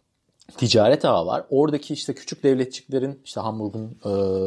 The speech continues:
önderliğinde birleşmesi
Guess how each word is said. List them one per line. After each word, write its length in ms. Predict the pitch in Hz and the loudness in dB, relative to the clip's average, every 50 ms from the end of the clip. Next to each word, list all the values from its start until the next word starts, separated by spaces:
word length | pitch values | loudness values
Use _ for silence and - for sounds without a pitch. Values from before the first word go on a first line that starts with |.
| 95 92 92 92 92 92 92 90 90 - - _ _ _ _ _ _ _ _ _ - 101 | -2 -2 -2 -2 -2 -2 -4 -4 -6 -8 -12 _ _ _ _ _ _ _ _ _ -2 -2
önderliğinde 640 | 110 104 107 101 104 101 104 101 101 110 110 - - - - - - - _ _ - | 2 2 4 2 2 2 -2 -4 -2 -2 -2 -2 -4 -10 -20 -20 -20 -20 _ _ -2
birleşmesi 720 | 117 120 123 131 135 131 - 135 113 - - 101 - | 0 2 2 2 2 0 -4 -6 -8 -6 -6 -8 -8